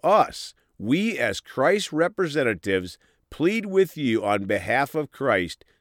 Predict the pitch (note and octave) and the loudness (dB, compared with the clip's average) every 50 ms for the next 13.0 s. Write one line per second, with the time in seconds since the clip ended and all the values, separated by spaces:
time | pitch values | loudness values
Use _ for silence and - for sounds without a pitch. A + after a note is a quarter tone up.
0 | _ _ - G2+ G#2 G2+ F2+ F#2+ G#2+ A2 - - G#2 F#2+ - A2 G#2 G#2 G#2 G2+ | _ _ -6 -2 -2 0 0 2 0 0 0 -2 -8 -8 -4 -2 0 0 0 0
1 | F2 - A2+ G2 F2 E2+ D2+ D2 C2+ B1+ B1+ A#1 - _ _ _ _ _ _ _ | -2 -6 -10 -8 -8 -8 -8 -8 -10 -14 -16 -18 -20 _ _ _ _ _ _ _
2 | _ _ - - B2+ B2+ A#2 G#2+ G2+ F#2 F#2 F2+ F#2 F#2+ G#2+ A#2+ B2+ - _ _ | _ _ -8 -4 -2 0 0 0 0 0 -2 -2 -2 0 -2 -2 -4 -8 _ _
3 | _ _ _ _ - D3+ G3 G#3 G3+ F#3+ F3+ F3+ F#3 F3+ D#3+ - - D3 C#3 A#2+ | _ _ _ _ -4 -2 -2 0 0 0 2 2 2 0 -2 -6 -2 2 4 4
4 | A2 G2+ F#2 - - - A#2+ G#2+ G2 F2+ F#2 G2 A#2 C3+ C3+ C3+ A#2+ A2 A#2+ D#3 | 4 4 2 -2 -6 -8 -8 -6 -4 -4 -2 -2 0 0 0 0 2 2 2 2
5 | F#3 F#3 - - - A#2+ G#2+ G2+ F#2 E2+ E2+ E2+ D#2+ - _ _ _ _ - - | 2 0 -2 -4 -2 0 0 2 2 0 -2 -6 -10 -14 _ _ _ _ -16 -8
6 | A#2+ A#2+ A#2+ G2+ F2+ G#2+ G2+ F#2 A#2 F#3 G#3+ G3 - - A#2+ G#2 F#2+ F2+ F#2 F#2 | -4 -4 -4 -2 -2 -2 -2 2 2 2 2 2 0 -2 -2 -2 -2 -2 -2 -2
7 | F2+ - _ _ _ _ _ - C#3+ F#3 G#3 G#3 E3+ - - G2+ F#2+ F#2 F2+ F2 | -4 -6 _ _ _ _ _ -4 -4 -2 -2 -2 -4 -4 -4 -2 0 0 0 -2
8 | F2 F2+ - F2+ F#2 F2 F2 F2+ G2 G#2+ G2+ A#2+ A2+ G2 G#2+ G2+ F#2+ D#2+ C2+ - | -4 -6 -6 -6 -4 -4 -2 0 0 0 0 -2 -2 -2 0 0 0 0 -2 -8
9 | - _ _ _ _ _ _ - - B2 A#2+ A2+ A2+ - _ D#3 G3+ A3+ A3 E3+ | -16 _ _ _ _ _ _ -12 -6 0 2 2 0 0 _ 0 2 2 2 2
10 | B2+ A2+ G2 F#2 F#2 F#2 F#2+ F2 - _ _ _ _ - A#2 C3 C3+ C3 G#2+ G2+ | 0 0 0 0 0 -2 -4 -6 -10 _ _ _ _ -4 -2 0 0 0 0 -2
11 | A2 - - - - D3 D#3+ E3 D#3+ C#3+ G2+ F#2 F2+ F2 G2+ A#2+ D3 C#3+ - E3 | -2 -4 -2 2 4 4 4 4 2 0 -2 -4 -2 0 0 2 2 0 -2 -6
12 | D#3 - - D#3 D#3+ D3+ - F3+ E3+ D#3+ B2 A2 G2 F2+ E2 D#2 D2+ D2+ C#2+ | -10 -8 -6 -6 -6 -6 -6 -8 -10 -4 -2 0 0 0 0 -4 -6 -8 -10